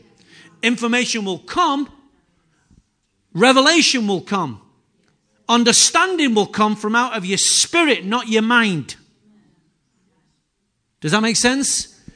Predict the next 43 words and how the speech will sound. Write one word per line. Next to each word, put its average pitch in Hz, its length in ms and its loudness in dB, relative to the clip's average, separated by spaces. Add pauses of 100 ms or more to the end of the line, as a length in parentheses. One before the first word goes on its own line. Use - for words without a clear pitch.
(140)
Your 185 140 -2
spirit 320 580 2
is 180 160 -8
what 180 180 -8
God 165 220 -8
speaks 160 400 -8
to. 135 260 -8 (640)
Your 175 160 -2
mind 262 420 0
then 233 140 -2
is 208 100 -4
informed 254 720 0
what 208 160 -4
your 202 160 -2
spirit 302 480 -2
has 190 120 -10
captured. 196 580 -4 (840)
And 220 120 -4
this 254 100 -2
is 254 80 -6
why 240 220 0
many 254 180 -2
of 233 60 -2
you 226 80 -4
need 220 160 -4
to 214 80 -8
come 208 240 -6
on 208 180 -6
A 190 140 -2
D 190 200 -6
T, 285 280 -6
'cause 190 180 -6
this 202 140 -8
is - 60 -18
what 196 300 -8
we 202 120 -6
put 220 260 -6
right. 233 300 -6
These 208 200 -6
are 214 60 -6
the 190 80 -8
building 247 400 -6
blocks. - 720 -8